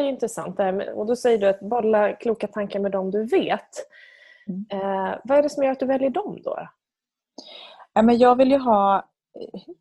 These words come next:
Speaker 2: Jag vet ju om att jag inte vill ha synpunkter från någon som inte har en aning, utan jag vill ju ha det här coachande förhållningssättet som, som vi säger, om jag bollar med dig, för du är en utav dem till exempel,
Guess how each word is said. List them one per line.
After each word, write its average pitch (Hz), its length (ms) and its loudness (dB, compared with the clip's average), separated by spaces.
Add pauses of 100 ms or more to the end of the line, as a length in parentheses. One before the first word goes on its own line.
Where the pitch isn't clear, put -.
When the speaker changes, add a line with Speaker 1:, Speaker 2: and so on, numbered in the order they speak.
(960)
Speaker 2:
Jag 208 360 4
vet 214 240 2
ju 208 60 2
om 196 160 2
att 185 140 -6
jag 196 100 0
inte 196 160 -8
vill 180 100 -6
ha 156 360 0
synpunkter 160 840 -4
från 165 140 -6
någon 151 160 -6
som 160 120 -8
inte 156 160 -8
har 143 60 -6
en 143 100 -10
aning, 175 420 0
utan 170 140 -4
jag 185 60 0
vill 202 100 0
ju 208 60 2
ha 180 200 2
det 226 60 0
här - 160 -2
coachande 165 540 -2
förhållningssättet - 760 0
som, 151 280 -2 (440)
som 165 200 -6
vi 220 180 4
säger, 151 300 4
om 156 120 -4
jag 165 120 0
bollar 165 260 2
med 156 100 -6
dig, 180 180 4
för 170 100 -6
du 180 220 -2
är 151 60 -6
en 151 140 -6
utav 196 180 -2
dem - 180 -2
till - 120 -8
exempel, - 460 -4